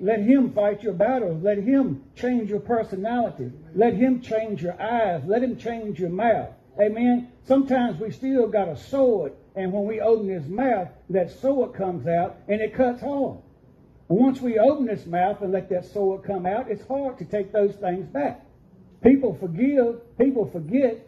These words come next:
but it's always in the subconscious of a human being's mind. They never forget what you said to them.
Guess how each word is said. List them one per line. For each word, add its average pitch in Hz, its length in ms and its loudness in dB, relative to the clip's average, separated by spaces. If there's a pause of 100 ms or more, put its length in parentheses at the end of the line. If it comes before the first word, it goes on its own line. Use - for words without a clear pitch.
(140)
but 214 100 2
it's 233 140 -2
always 247 500 2
in 202 100 -2
the 170 80 -6
subconscious 214 760 -6
of 170 120 -6
a 170 40 -10
human 208 300 -8
being's 185 280 -2
mind. 233 360 -4
They 185 100 -4
never 240 280 -2
forget 240 640 -2
what 208 240 2
you 202 120 -6
said 269 320 0
to 165 80 -10
them. 139 320 -4